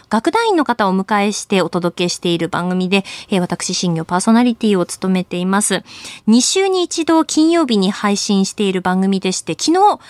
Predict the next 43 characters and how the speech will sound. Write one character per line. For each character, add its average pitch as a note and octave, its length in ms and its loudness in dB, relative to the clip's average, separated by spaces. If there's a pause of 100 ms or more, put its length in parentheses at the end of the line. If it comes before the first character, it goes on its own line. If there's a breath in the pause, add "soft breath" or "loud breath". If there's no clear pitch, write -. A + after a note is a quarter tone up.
最 B3+ 220 0
新 B3+ 220 0
エ B3 80 0
ピ - 100 -8
ソ G3 140 0
ー - 20 0
ド E3+ 80 -2
が D3+ 140 -4
更 G3+ 200 0
新 G#3+ 260 4
に G3+ 100 4
な F#3+ 120 2
り G#3 80 0
ま G#3+ 140 4
し - 80 -4
た。 F#3+ 200 -2 (480 loud breath)
え F#3+ 100 0
ー、 F3+ 40 -2
前 F#4+ 220 0
回 D#4+ 220 2
と G3+ 100 -2
昨 B3+ 220 -2
日 E4+ 280 2
配 C4+ 280 -2
信 B3 300 0
の A3 80 2
二 G#3 160 2
回 G4+ 260 0
に B3 140 4
わ F#3 120 0
た B3 140 0
っ B3 80 -2
て G3 200 -2
テ G#3 140 -2
ナ C4 140 2
ー C#4+ 40 0
サ C#4 120 -2
ッ - 40 -10
ク - 120 -14
ス A#3+ 140 -8
奏 A#3 200 -2
者 G#3 160 -6
の E3+ 220 -2